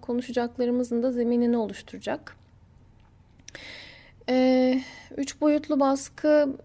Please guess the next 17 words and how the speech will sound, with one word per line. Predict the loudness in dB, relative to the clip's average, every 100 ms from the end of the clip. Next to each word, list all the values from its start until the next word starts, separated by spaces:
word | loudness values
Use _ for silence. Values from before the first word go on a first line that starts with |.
| -12
işte | -10 -6
üç | -6 -6 0
D | 2 2
baskı, | -2 -4 -10 -4 -2 -4
three | -6 -4 -2
D | -4 -4
baskı, | -6 -8 -8 -8
three | -4 -4 -2
D | -4
printing, | -6 -10 -10 -10 -10 -10 -12 -18 -10
e, | -10
katmalı | -8 -8 -4 -2 0 0
üretim | 0 0 -2 -2 -4 _ -12
isimleriyle | -10 -4 0 2 2 2 0
de | -4 -6 -12
anılıyor. | -8 -8 -6 -4 -4 -4 -10 -20 -20 -20 -20 -20 -20 _ -6
E, | -2 0 0 -2 -4